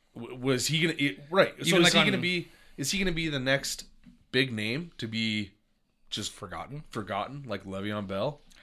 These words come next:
Speaker 2: He could be. I mean, I hate to say it, 'cause he's such a young guy, but it seems like he's trending to that way. That
Speaker 1: Not even Le'Veon Bell. Look at, uh, Todd Gurley. He's not even on a fucking team.
Speaker 2: True. That is true.
Speaker 1: What the hell?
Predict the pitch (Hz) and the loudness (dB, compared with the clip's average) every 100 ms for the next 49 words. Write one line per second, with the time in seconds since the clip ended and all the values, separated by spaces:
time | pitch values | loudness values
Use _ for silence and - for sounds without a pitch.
0 | - - - 123 123 127 120 110 110 110 | -20 -20 -12 -4 -2 0 2 2 -2 -4
1 | 110 - 92 101 110 117 107 110 117 127 | -12 -10 -8 -4 -4 -6 -4 0 0 -2
2 | - - - 107 107 98 98 123 107 113 | -10 -20 -14 -8 -8 -6 -4 -4 -2 -2
3 | 110 101 92 98 131 92 92 - 107 107 | -2 -2 -2 -2 -2 -4 -4 -6 -4 -4
4 | 107 98 110 104 101 98 98 87 101 92 | -4 -4 -2 -2 -2 -2 -4 -2 -4 -6
5 | 104 92 185 185 175 131 156 170 165 123 | -4 4 6 6 2 0 0 2 2 4
6 | 131 196 160 160 170 - 147 120 107 95 | 6 6 4 0 -2 4 6 6 4 0
7 | 147 156 120 120 208 98 - _ _ - | 2 4 4 2 0 -2 -8 _ _ -6
8 | 262 262 202 190 180 170 - 202 202 185 | 2 4 6 4 2 2 -2 -4 -4 -2
9 | 262 311 104 _ _ _ _ - 92 113 | 0 0 -4 _ _ _ _ -10 -6 -6
10 | - - 107 107 - 131 180 180 202 143 | -8 -8 -6 -6 -4 2 2 2 4 6
11 | 233 - | 6 2